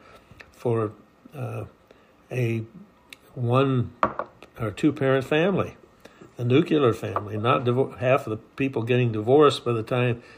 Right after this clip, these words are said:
in the first year because they chose to live together and they get together, and now they're divorcing and leaving two children behind. Those are what I would call societal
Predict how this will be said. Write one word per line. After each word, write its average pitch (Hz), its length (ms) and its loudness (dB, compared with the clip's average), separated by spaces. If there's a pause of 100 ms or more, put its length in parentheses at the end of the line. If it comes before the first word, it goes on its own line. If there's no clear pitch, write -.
(160)
in 127 120 -2
the 107 100 -4
first 135 360 4
year 143 180 4
because 120 380 0
they 117 80 0
chose 131 320 2
to 120 100 -6
live 143 240 2
together 123 420 0
and 123 140 0
they 113 80 -4
get 127 240 0
together, 117 380 2
and 113 100 0
now 127 220 2
they're 131 180 2
divorcing 135 560 0
and 110 100 -6
leaving 127 320 -2
two 139 160 -4
children 135 460 0
behind. 104 480 -10 (840)
Those 135 280 -2
are 107 220 0 (260)
what 113 140 -6
I 113 120 -4
would 110 180 -4
call 110 420 -4 (1200)
societal 117 960 0